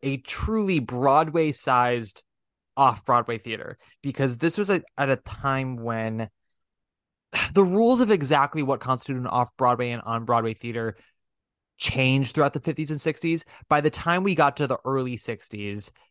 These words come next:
uh, which is also why Man of La Mancha is not considered an off-Broadway to Broadway transfer, the rule became, um,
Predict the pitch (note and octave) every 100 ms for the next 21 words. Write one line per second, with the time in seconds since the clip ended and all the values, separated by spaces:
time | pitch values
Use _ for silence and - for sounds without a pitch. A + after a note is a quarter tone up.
0 | _ _ - A#2 B2+ C#3 C3+ C3+ C3 B2
1 | A2+ A2 A2+ A2+ A2 A2+ A2 A2+ A2 G#2+
2 | - G#2+ A2+ A#2 A2+ A2 A2 G#2+ G#2+ G#2+
3 | C#3+ C#3 B2+ A2+ - - _ C3 C#3 B2
4 | C#3+ C#3 C#3 - B2 A#2 A2 G#2+ G#2+ -
5 | _ _ G#2+ G#2+ G2+ G2 -